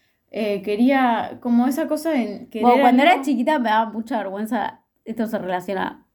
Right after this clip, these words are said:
Speaker 2: eh, comprar, tipo, algo en el kiosco, ponele, me da vergüenza hablarle a la
Speaker 1: Sí,
Speaker 2: mina.
Speaker 1: a mí también, boluda.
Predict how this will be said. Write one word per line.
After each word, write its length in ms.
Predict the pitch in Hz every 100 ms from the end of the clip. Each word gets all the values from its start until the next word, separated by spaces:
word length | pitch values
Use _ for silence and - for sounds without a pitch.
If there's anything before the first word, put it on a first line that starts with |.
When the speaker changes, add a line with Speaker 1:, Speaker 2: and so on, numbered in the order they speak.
| -
Speaker 2:
eh, 340 | 196 185 -
comprar, 600 | - 185 180 226 226 285
tipo, 200 | 247 208
algo 200 | 190 208
en 60 | 208
el 80 | 175
kiosco, 360 | 196 190 180
ponele, 240 | 165 160 160
me 100 | 180
da 80 | 214
vergüenza 340 | 208 233 240
hablarle 260 | 233 214 208
a 40 |
la 100 | 185
Speaker 1:
Sí, 80 | 220
Speaker 2:
mina. 160 | 240 233
Speaker 1:
a 40 |
mí 160 | 226 240
también, 580 | 233 208 220 214 180 180
boluda. 440 | 180 185 196 202